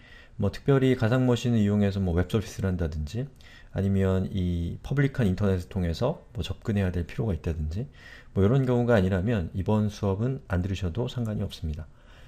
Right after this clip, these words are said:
하지만 가상머신을 이용해서 예를 들면 여러분이 윈도우를 쓰고 있는데 윈도우 안에다가 가상머신을 만들고 그 위에다가 우분투를 까는 거죠. 리눅스야. 그리고 리눅스에다가 아파치 피에이치피, 마이스큐엘 같은 이런 애플리케이션들을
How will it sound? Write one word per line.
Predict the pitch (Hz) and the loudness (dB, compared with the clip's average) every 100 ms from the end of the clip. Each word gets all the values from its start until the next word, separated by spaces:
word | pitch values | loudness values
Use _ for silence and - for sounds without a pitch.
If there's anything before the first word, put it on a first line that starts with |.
| - | -10
하지만 | 110 113 117 113 | -4 2 4 4
가상머신을 | 104 104 120 117 107 110 107 104 - | 2 2 4 4 2 2 4 2 2
이용해서 | 101 104 80 82 127 - | 2 4 2 -2 -4 -4
예를 | 87 90 | -2 0
들면 | 90 87 | 0 2
여러분이 | 92 90 85 | 2 0 2
윈도우를 | 90 107 104 87 | 2 2 2 0
쓰고 | - - | -4 -4
있는데 | 80 78 85 127 - - - - - | -2 -2 -2 -4 -4 -12 -20 -20 -4
윈도우 | 101 104 107 | 2 4 6
안에다가 | 92 95 90 82 123 196 - - - - | 4 4 2 2 2 0 -4 -20 -18 -4
가상머신을 | 101 104 98 92 90 82 | 2 4 4 2 0 0
만들고 | 80 80 78 120 180 - - - | 0 0 -2 -2 -4 -6 -20 -8
그 | - 92 | 0 2
위에다가 | 87 85 85 | 2 0 -2
우분투를 | 107 101 110 - 92 | 0 0 0 0 -4
까는 | 98 95 | -2 -2
거죠. | 78 80 127 - - - - | -2 -4 -6 -6 -16 -14 2
리눅스야. | - 87 - - 107 - - - - - | 4 6 4 2 -2 -4 -10 -18 -18 -8
그리고 | 104 95 | 0 4
리눅스에다가 | 113 113 123 104 101 101 139 180 - - - | 4 4 2 4 4 4 2 2 -4 -20 -8
아파치 | 98 101 110 - | -4 -2 -4 -2
피에이치피, | 131 117 - - - 131 131 | 0 0 -4 -12 -4 -2 4
마이스큐엘 | 92 95 - 107 | 4 4 0 0
같은 | 95 90 - 127 135 147 - - - | 0 -2 -4 -2 -2 -4 -10 -20 -8
이런 | - 98 | 0 2
애플리케이션들을 | 90 117 - 107 95 90 76 - - - - 92 90 85 - | 2 0 2 2 2 0 -2 -10 -20 -20 -12 -6 -4 -4 -6